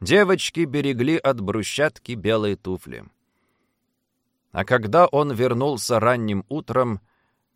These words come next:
дядя умирал. Было еще несколько незнакомых мужчин из дядиной мастерской.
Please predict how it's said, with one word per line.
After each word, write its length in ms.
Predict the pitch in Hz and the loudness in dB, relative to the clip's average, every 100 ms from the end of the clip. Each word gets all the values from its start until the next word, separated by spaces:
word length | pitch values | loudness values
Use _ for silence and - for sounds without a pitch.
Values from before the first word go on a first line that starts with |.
| _ _ | _ _
дядя 520 | - 85 143 120 117 113 | -6 2 2 2 -2 -4
умирал. 640 | 104 98 95 92 73 50 _ _ _ _ _ _ _ _ - | -6 -4 -2 -4 -4 -12 _ _ _ _ _ _ _ _ -10
Было 280 | 90 135 | -2 0
еще 460 | 127 113 104 - 131 | 2 -2 -4 -2 -2
несколько 560 | 110 113 - 110 101 101 | -2 -4 -4 -8 -6 -6
незнакомых 680 | 98 90 92 110 110 101 90 | -6 -6 -6 -4 -4 -4 -8
мужчин 400 | 87 - 113 104 | -10 -8 -8 -8
из 120 | 82 | -4
дядиной 380 | 98 104 98 92 | -4 -2 -4 -6
мастерской. 720 | 87 - 87 - - 101 | -8 -10 -10 -8 0 0